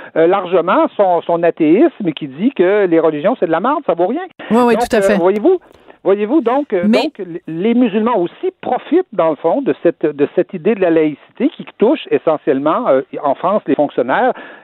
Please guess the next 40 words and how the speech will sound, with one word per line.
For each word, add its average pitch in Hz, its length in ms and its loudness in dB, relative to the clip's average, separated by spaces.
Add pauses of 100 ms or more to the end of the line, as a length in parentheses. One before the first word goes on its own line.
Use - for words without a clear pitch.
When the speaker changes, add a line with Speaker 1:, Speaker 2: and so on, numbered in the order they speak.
Speaker 1:
Évidemment, 131 300 0
au 160 40 -4
Québec, 139 340 -2
c'est 147 80 -6
plus - 160 -2
restreint, 147 420 -4 (140)
mais, 202 240 2
euh, 135 320 2
ça, 123 80 -6 (140)
ça 135 100 -6
comprend, 156 480 -4
euh, 131 200 2
ça 127 80 -2
comprend 135 340 -4
les 160 140 0
enseignants. 151 440 -2 (380)
Donc, 220 220 -2
c'est, 202 180 0
c'est - 340 -8
la 180 100 -2
preuve 339 400 0
que, 226 200 2 (280)
que, 254 140 2
que, 262 100 -12 (580)
comment 294 260 0
une 220 120 0
loi 214 240 2
peut-elle 190 340 0
être 147 160 -4 (120)
islamophobe 208 540 0 (140)
si 220 160 -12
soixante-quinze 175 520 -2
pour 170 100 0
cent 214 120 0
des 190 100 -4
musulmans 156 340 -2
sont 214 80 4
d'accord 151 280 2
avec ? 151 300 -2
Excuse, 147 480 -16